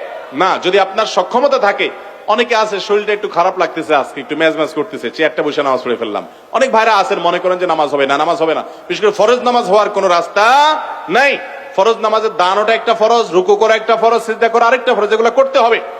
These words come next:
আপনি আল্লাহর সামনে এসে ভাবসাব নিলে, গোলামি করতে এসে আবার কিসের ভাবসাব? বিধায় নামাজ কিন্তু হবে না। আল্লাহ তাআলা আমাদেরকে বোঝার তৌফিক দান করুন। অতএব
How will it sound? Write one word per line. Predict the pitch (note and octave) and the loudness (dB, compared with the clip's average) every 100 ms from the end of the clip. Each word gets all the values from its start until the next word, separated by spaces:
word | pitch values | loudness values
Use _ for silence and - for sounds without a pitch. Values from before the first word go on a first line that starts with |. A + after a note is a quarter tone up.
| - - | -16 -6
আপনি | - A3+ G#3 F3 | -4 -4 -4 -4
আল্লাহর | E3 F3+ G#3 | -2 0 0
সামনে | - G3+ G3+ | -2 -4 -4
এসে | F3+ F#3+ | -4 -4
ভাবসাব | D#3 D#3 D3+ F3+ E3+ | -2 -2 0 -4 -2
নিলে, | E3+ F#3+ C4 C#4 - - - | 0 2 2 0 -10 -10 0
গোলামি | F#3+ B3+ C#4 | 2 4 2
করতে | C4+ C4+ | 0 2
এসে | B3+ - | 0 2
আবার | G#3 G3 | 0 0
কিসের | - F#3 F3 | -2 -2 0
ভাবসাব? | D3 C3+ - C3 | 2 0 0 -2
বিধায় | C#3 D#3 G#3+ C#4 C#4+ - - C3 | 0 2 2 2 0 -8 -16 -6
নামাজ | C#3+ E3 A#3 - | -2 0 0 0
কিন্তু | F#3 F3+ E3+ | -4 -2 0
হবে | C3+ C3+ D#3 G3 B3 C#4 D4+ - - - - F#3 | 2 2 4 4 4 4 2 0 -8 -12 -14 -10
না। | G3 F3 - | -8 -8 0
আল্লাহ | F#3 G#3 | 2 2
তাআলা | G3 | 2
আমাদেরকে | F3+ E3+ E3 | 0 0 0
বোঝার | D3+ C#3+ | 0 0
তৌফিক | C#3 C3 A#2+ A#2+ | 0 -2 -2 0
দান | A#2 G#2+ | -2 0
করুন। | D#3 D#3+ A#2+ - - - - | 2 2 0 -12 -18 -20 -4
অতএব | F3 F3+ G#3+ | -2 2 2